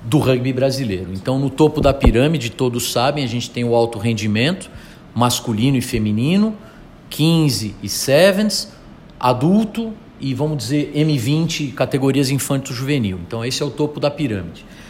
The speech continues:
Pra baixo do topo da pirâmide, você tem o que a gente chama de rugby social, ou rugby de desenvolvimento. Ali você tem clubes, projetos sociais, escolas, sejam elas públicas ou privadas. Ah,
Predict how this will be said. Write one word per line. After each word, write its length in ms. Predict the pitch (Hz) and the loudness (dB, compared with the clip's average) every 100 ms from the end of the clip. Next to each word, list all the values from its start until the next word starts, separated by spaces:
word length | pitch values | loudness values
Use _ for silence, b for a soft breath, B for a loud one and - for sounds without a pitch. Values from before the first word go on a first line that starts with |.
| B - | B -4
Pra 140 | 170 165 | 0 2
baixo 460 | 175 233 208 - | 4 4 2 -4
do 120 | 127 | -6
topo 280 | 117 139 131 | -4 -4 -4
da 120 | 120 | -2
pirâmide, 640 | 117 104 120 185 139 92 92 | -2 -2 0 0 0 -4 -8
você 260 | 120 120 143 | -6 -6 -6
tem 360 | - 139 160 | -4 -4 -4
o 80 | 147 | -6
que 120 | 135 | -6
a 20 | |
gente 180 | 135 135 | -6 -4
chama 300 | - 139 143 | -6 -4 -4
de 100 | 135 | -4
rugby 320 | 123 160 160 | 2 2 2
social, 840 | 160 - 156 - 135 127 107 - B B B - | -4 -4 -4 -2 0 2 0 -2 B B B -6
ou 120 | 110 | -4
rugby 640 | 98 131 131 131 143 113 - - | 0 0 0 0 2 2 -4 -10
de 100 | 113 | -6
desenvolvimento. 960 | 123 139 165 151 147 139 120 101 85 - B B B | -2 0 2 2 2 0 -4 -6 -8 -16 B B B
Ali 280 | 131 135 170 | -4 -2 0
você 280 | 185 - - | 0 0 -2
tem 460 | - 147 131 113 104 B B - | 0 -2 0 -4 -8 B B -8
clubes, 720 | 165 202 233 196 226 220 - B B - | 2 4 4 4 2 0 -4 B B -4
projetos 480 | 131 107 135 131 | -2 0 0 -2
sociais, 1000 | - 117 - 101 143 156 147 139 117 - | -6 -6 -4 0 2 4 4 2 0 -4
escolas, 840 | 104 - - 110 131 156 147 110 101 | -4 -4 -4 0 2 6 4 4 -4
sejam 320 | 127 123 120 | -6 -6 -4
elas 260 | 127 117 - | -2 -4 -6
públicas 560 | - 139 143 131 135 | -4 -4 -2 -4 -4
ou 80 | 131 | -4
privadas. 680 | 127 143 104 92 85 - - B B B B B B - - | -4 -4 -2 -4 -4 -10 -16 B B B B B B -16 -2
Ah, 380 | 135 135 131 | 2 2 2